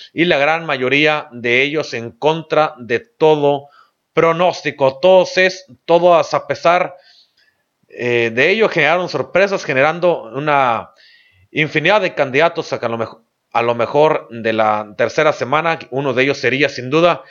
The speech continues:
Josh Allen, quien es el quarterback novato de los Bills de Buffalo, que se enfrentó a la mejor defensiva del dos mil diecisiete y la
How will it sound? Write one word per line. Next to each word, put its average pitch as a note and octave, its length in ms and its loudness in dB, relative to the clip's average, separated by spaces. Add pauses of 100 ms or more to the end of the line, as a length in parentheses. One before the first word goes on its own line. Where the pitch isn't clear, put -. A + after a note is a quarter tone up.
(240)
Josh D3+ 280 0
Allen, D#3+ 440 0
quien C3+ 160 -2
es D#3 120 0
el B2 140 -6
quarterback D#3 500 2
novato C#3 600 0
de C3 60 0
los A2+ 220 -2
Bills D#3+ 380 0
de B2 200 0
Buffalo, F#3 500 2 (360)
que C#3 140 0
se D3+ 80 -4
enfrentó C#3+ 640 0 (260)
a B2+ 100 -2
la C#3 120 -2
mejor F3 340 0
defensiva E3 540 2
del C#3+ 80 0
dos B2 160 -4
mil E3 140 -4
diecisiete D#3 640 -2 (1400)
y C#3 140 -4
la B2+ 580 0